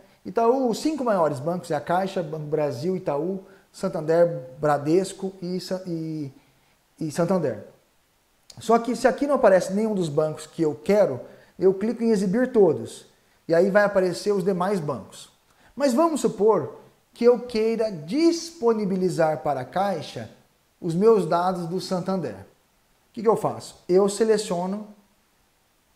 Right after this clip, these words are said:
o Santander, continuar, deixa eu mostrar pra vocês. E aí, só tô vendo se tem alguma co-, alguma tela que não posso mostrar. E aí ele vai abrir pra mim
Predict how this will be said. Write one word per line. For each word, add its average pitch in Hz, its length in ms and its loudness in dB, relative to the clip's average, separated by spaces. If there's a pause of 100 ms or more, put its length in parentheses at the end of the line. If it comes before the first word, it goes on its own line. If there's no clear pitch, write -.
o 165 120 -10
Santander, 156 680 -2 (1700)
continuar, 170 680 -2
deixa 226 140 -8
eu - 20 -4
mostrar 165 160 -4
pra 143 100 -8
vocês. 156 640 -8 (2750)
E 202 100 2
aí, 208 480 2 (1400)
só - 160 -10
tô 202 100 2
vendo 202 160 2
se 202 80 -6
tem 202 80 2
alguma 170 300 -2
co-, 165 240 -6
alguma 156 280 -2
tela 160 240 2
que 160 80 -4
não 160 120 -4
posso 143 320 -2
mostrar. 151 640 -4 (920)
E 196 80 4
aí 240 300 4
ele 208 100 2
vai 196 140 2
abrir 180 320 2
pra 135 160 -6
mim 165 360 -4